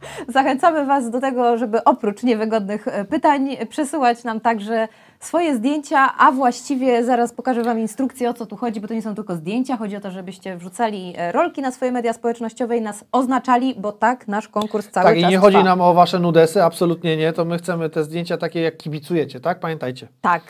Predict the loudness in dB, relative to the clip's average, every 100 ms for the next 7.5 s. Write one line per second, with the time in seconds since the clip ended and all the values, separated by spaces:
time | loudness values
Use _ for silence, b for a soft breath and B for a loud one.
0 | -20 _ -6 -6 0 0 0 -2 -4 -4
1 | -4 -6 -2 -2 -2 -4 -2 -2 -4 -4
2 | -6 -4 -2 -2 -4 -8 -8 -10 -12 -6
3 | -4 -4 -4 -4 -4 -6 -8 -8 -8 -12
4 | -6 -4 -4 -4 -6 -8 -6 -8 -6 -10
5 | -8 -8 -8 -8 -8 -8 -4 -2 -2 b
6 | b _ -6 2 2 4 4 4 2 2
7 | 4 6 6 2 -4